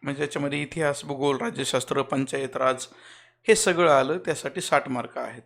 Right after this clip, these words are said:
म्हणजे तुम्ही वरचे तीन विषय तर कंपल्सरी आहेतच, त्याबरोबर तुम्ही जर बीएससी बीएड असाल तर गणित विज्ञान निवडायचं आहे, बीए बीएड असाल तर सामाजिक शास्त्र निवडायचं आहे आणि त्यातला भाग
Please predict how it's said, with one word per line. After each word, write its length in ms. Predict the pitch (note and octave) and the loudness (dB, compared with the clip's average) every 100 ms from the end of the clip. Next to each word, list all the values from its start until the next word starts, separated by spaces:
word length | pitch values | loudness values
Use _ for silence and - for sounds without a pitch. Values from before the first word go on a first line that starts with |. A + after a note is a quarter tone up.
| - | -8
म्हणजे 180 | C#3+ D3+ | -6 -6
तुम्ही 400 | E3 E3 E3+ F3+ | -6 -6 -6 -4
वरचे 300 | D#3 A#3 G3 - | 0 0 -2 -8
तीन 180 | F#3 F3+ | -2 0
विषय 240 | E3+ - D3 | 0 -2 -4
तर 80 | C#3 | -4
कंपल्सरी 540 | C#3 C3 C3+ B2 C3+ | -2 -4 -4 -6 -2
आहेतच, 440 | C#3 D3+ E3 F#3 F3 | 0 0 0 -6 -4
त्याबरोबर 420 | D#3+ C#3 C#3 C#3+ - - - _ - | -4 0 0 0 -4 -18 -20 _ -8
तुम्ही 160 | D#3 D3 | 0 2
जर 200 | C#3+ C#3+ | 2 0
बीएससी 420 | C3+ C#3 C#3+ - | -2 -6 -6 -6
बीएड 240 | C3+ C#3+ C#3 | -2 2 4
असाल 340 | C3 D3+ D#3 | 2 0 -2
तर 80 | E3+ | -2
गणित 280 | C#3+ C#3 C#3 | 0 -2 -4
विज्ञान 360 | C3+ C3+ D3 D3 | -6 -4 -2 0
निवडायचं 420 | D3 D3 D3 D#3 | 0 0 0 0
आहे, 200 | D3+ E3 | 0 -2
बीए 300 | C#3+ E3+ F3 | -2 0 2
बीएड 280 | C#3 C3+ C3 | 2 0 0
असाल 280 | B2+ C3+ C3 | -2 -6 -2
तर 100 | A#3+ A#3+ - - - | -4 -4 -14 -16 -4
सामाजिक 500 | - C#3 C3+ C3+ C#3 | 2 4 2 0 -2
शास्त्र 440 | - D3+ - D#3 | -4 -4 -2 0
निवडायचं 520 | D#3 C#3 C3 C3+ C3 | 2 4 6 4 6
आहे 320 | B2+ B2+ B2+ A#2+ - - - | 4 4 0 -4 -8 -14 -2
आणि 160 | C3+ C3+ - _ - | 0 0 -6 _ -4
त्यातला 440 | C3 - D#3 F#3 | -4 -4 6 8
भाग 200 | D3+ D#3 | 8 6